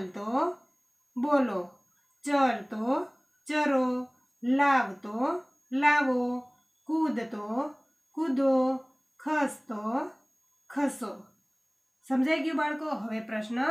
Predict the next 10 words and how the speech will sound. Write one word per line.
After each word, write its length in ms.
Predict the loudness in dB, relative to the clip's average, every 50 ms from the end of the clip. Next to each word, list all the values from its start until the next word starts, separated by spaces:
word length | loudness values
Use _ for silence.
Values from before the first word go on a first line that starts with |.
| 0 -2 -4 -10 _ _ _ _
પાંચ 300 | 0 0 2 2 2 0
જોઈએ. 400 | 0 0 2 2 2 2 2 0 -2 -6
પ્રશ્ન 420 | -8 -10 -10 -10 -8 -8 -8 -8
પાંચ 380 | -6 -6 -4 -2 -2 -2 -2 -4 -10 -20 _ _ _ _ _ _ -10
અ. 120 | -8 -6 -4 -4 -6 -8 -12 _ _ _ _ _ _ _ _ _ _ _ _ _ _ _ _ _ _ -4
નીચે 340 | 0 0 0 0 2 0 2
આપેલ 360 | 2 2 0 0 -2 -4 -4
પ્રશ્નોના 560 | -4 -6 -8 -8 -6 -6 -6 -4 -4 -4 -2
જવાબ 380 | -2 -2 -2 -2 -2 -2 -4 -6 -10 -14 -10
એક 160 | -10 -10 -10